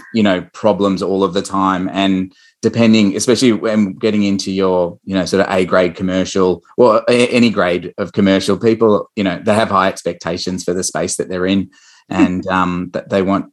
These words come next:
Speaker 1: they want things fixed and running smoothly all of the time. So,
Speaker 2: Yeah.
Speaker 1: um, uh, and, and I think that's where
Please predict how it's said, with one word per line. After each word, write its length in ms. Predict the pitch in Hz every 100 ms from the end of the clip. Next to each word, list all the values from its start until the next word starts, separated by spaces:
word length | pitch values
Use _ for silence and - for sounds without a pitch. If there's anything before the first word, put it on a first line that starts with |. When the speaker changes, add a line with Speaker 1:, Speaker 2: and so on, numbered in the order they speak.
| -
Speaker 1:
they 100 | 101
want 240 | 101 98
things 300 | 101 90 -
fixed 420 | - - 110 -
and 140 | 107 98
running 260 | 104 101
smoothly 480 | 98 104 104 101 101
all 180 | 101 101
of 100 | 98
the 60 | 98
time. 440 | 104 104 90 - _ -
So, 200 | - 147
Speaker 2:
Yeah. 280 | 196 196 -
Speaker 1:
um, 100 | - - _ _ - -
uh, 240 | 95 98 -
and, 200 | 110 95
and 160 | 113 110
I 60 | 110
think 260 | 127 107
that's 320 | 110 101 -
where 400 | 113 107 101 92